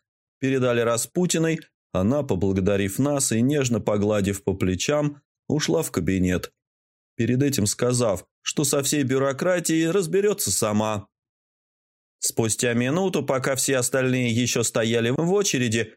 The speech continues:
для того, чтобы отдать документы и заполнить соответствующие акты, мы уже направлялись в зал для испытаний. Когда проходили мимо стоящей в длиннющем ряду людской массы,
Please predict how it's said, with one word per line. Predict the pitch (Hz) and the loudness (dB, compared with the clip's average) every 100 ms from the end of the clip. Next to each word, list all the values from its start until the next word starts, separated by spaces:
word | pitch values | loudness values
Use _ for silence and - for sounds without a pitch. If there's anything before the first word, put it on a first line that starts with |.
| - | -2
для | 135 131 | 0 0
того, | 131 135 127 | 0 0 0
чтобы | - 120 120 | 0 0 0
отдать | - 120 101 110 95 | 0 0 0 0 0
документы | 110 123 107 110 98 104 104 - _ _ | 0 0 2 2 0 0 -2 -6 _ _
и | 190 | 0
заполнить | 151 139 135 160 131 127 | 2 0 0 0 0 0
соответствующие | - 127 120 117 104 - 110 107 - 120 117 | 0 0 0 0 0 0 0 0 0 0 0
акты, | - 117 95 101 101 - _ | 0 -2 0 -2 -4 -8 _
мы | - 185 | 0 2
уже | 151 135 | 2 2
направлялись | 135 131 117 110 120 110 110 - | 0 0 -2 0 2 0 0 -2
в | 98 | -4
зал | 90 127 127 | 0 0 0
для | 95 101 101 - | 0 0 -2 -2
испытаний. | - - 101 95 95 87 87 82 - _ _ _ _ _ _ _ - | -4 -2 -4 -2 -2 0 0 -2 -6 _ _ _ _ _ _ _ -4
Когда | 110 165 | 0 0
проходили | 135 127 127 120 127 127 | 0 -2 0 0 0 2
мимо | 117 117 113 | 2 0 0
стоящей | - - 113 117 107 - 110 | 0 0 0 2 0 0 0
в | 92 | 2
длиннющем | 101 120 117 101 - 107 | 2 2 2 0 0 0
ряду | 107 117 113 113 | 2 0 0 2
людской | 101 101 - 110 110 | 2 0 -2 0 2
массы, | 143 151 147 151 | 0 0 0 -2